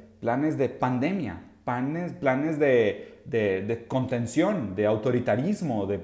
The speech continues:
de, ¿sabes? De, de, de excepción. Solo funcionamos en este sentido, porque nadie tiene una utopía sobre la cual, "Ah, perfecto, me, me gusta tu visión a futuro, vamos a construir hacia allá". No hay una visión inspiradora del mundo.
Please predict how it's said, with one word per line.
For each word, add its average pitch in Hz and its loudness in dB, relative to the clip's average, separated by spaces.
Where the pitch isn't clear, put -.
de, 104 0
¿sabes? 151 0
De, 110 0
de, 101 -2
de 139 -2
excepción. 139 -4
Solo 185 0
funcionamos 165 -4
en 151 -4
este 151 -6
sentido, 151 -2
porque - -2
nadie 120 0
tiene 139 0
una 147 0
utopía 139 0
sobre 123 2
la 110 2
cual, 117 2
"Ah, 156 -4
perfecto, 135 -2
me, 104 -4
me 117 -2
gusta 180 0
tu 160 0
visión 143 0
a 156 -2
futuro, 156 0
vamos 120 0
a 175 -6
construir 156 0
hacia 147 -4
allá". 123 -6
No 160 0
hay 349 -4
una 196 0
visión 113 -4
inspiradora 104 0
del 101 -2
mundo. 101 -6